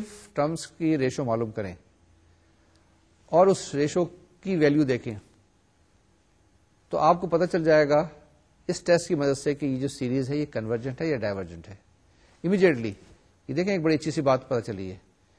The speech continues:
یہ ٹیسٹ دیکھتے ہیں، اس کو ڈیفائن کرتے ہیں اور اس کو اپلائی کرتے ہیں۔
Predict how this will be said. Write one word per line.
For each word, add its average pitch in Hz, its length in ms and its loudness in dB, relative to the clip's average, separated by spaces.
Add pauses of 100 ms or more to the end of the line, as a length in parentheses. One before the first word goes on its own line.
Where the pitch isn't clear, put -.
(420)
یہ 139 80 -6
ٹیسٹ 151 320 0
دیکھتے 151 280 0
ہیں، 208 140 -2 (160)
اس - 120 -14
کو - 80 -6
ڈیفائن 131 360 -2
کرتے 165 280 -2
ہیں 165 60 -4
اور 160 60 -4
اس 135 120 -8
کو 135 100 -6
اپلائی 101 260 -10
کرتے 98 300 -16
ہیں۔ 98 100 -18